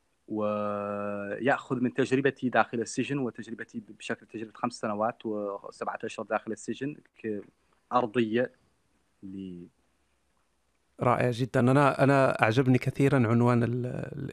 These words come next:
Speaker 2: الكتاب، موت مؤقت. آه،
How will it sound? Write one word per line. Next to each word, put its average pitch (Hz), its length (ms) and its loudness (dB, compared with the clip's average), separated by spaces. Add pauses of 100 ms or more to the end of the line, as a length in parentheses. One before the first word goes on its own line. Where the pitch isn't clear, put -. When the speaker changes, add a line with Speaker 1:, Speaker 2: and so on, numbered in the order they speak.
(100)
Speaker 2:
الكتاب، 113 440 -2 (320)
موت 123 380 4
مؤقت. - 560 -2 (720)
آه، 110 760 0